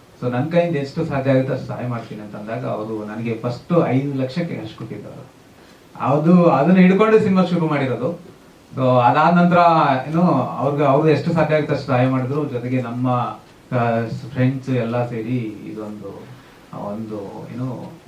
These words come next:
ಒಂದ್ ಇಂತಿಷ್ಟಂತ ಅಮೌಂಟ್ ಜಮಾ ಮಾಡ್ಕೊಂಡು ಶುರು ಮಾಡಿರೋ ಕತೆ. ಹೋಗ್ತಾ ಹೋಗ್ತಾ ಇದು ತುಂಬಾ ಇಂಟ್ರೆಸ್ಟಿಂಗ್. ಯಾವುದೇ ರೀತಿಯಿಂದ ಅಂದ್ರೆ ಎಲ್ಲೂ ಕೂಡ ನಾವು ನಿಲ್ಸಿಲ್ಲ ಈ ಸಿನಿಮಾ ಮಾಡುವಾಗ. ಒಂದ್ಸರಿ ನಾವು, ಆ, ಏನು ಶೂಟಿಂಗ್ ಫ್ಲೋರ್‌ಗೆ ಹೋದ ನಂತರ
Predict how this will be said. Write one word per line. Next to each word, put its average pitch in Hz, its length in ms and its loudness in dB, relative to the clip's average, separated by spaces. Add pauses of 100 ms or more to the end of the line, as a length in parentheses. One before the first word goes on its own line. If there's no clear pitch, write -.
ಒಂದ್ 117 240 -8
ಇಂತಿಷ್ಟಂತ 123 600 -4
ಅಮೌಂಟ್ 117 400 -6
ಜಮಾ 110 320 -8
ಮಾಡ್ಕೊಂಡು 107 580 -12
ಶುರು 107 200 -12
ಮಾಡಿರೋ 98 340 -12
ಕತೆ. - 360 -10 (340)
ಹೋಗ್ತಾ 127 280 -2
ಹೋಗ್ತಾ 131 240 2
ಇದು 117 360 0
ತುಂಬಾ 120 580 -2 (200)
ಇಂಟ್ರೆಸ್ಟಿಂಗ್. 135 520 4
ಯಾವುದೇ 156 500 4
ರೀತಿಯಿಂದ 165 300 2
ಅಂದ್ರೆ 127 440 -2
ಎಲ್ಲೂ 135 520 2
ಕೂಡ 165 160 4
ನಾವು 151 240 2
ನಿಲ್ಸಿಲ್ಲ 127 360 0
ಈ 104 80 -6
ಸಿನಿಮಾ 113 280 -10
ಮಾಡುವಾಗ. 104 320 -10 (440)
ಒಂದ್ಸರಿ 151 640 0
ನಾವು, 131 320 -2 (420)
ಆ, - 80 -6 (500)
ಏನು 123 400 -2
ಶೂಟಿಂಗ್ 139 360 4
ಫ್ಲೋರ್‌ಗೆ 143 320 2
ಹೋದ 139 220 0 (380)
ನಂತರ 127 400 -2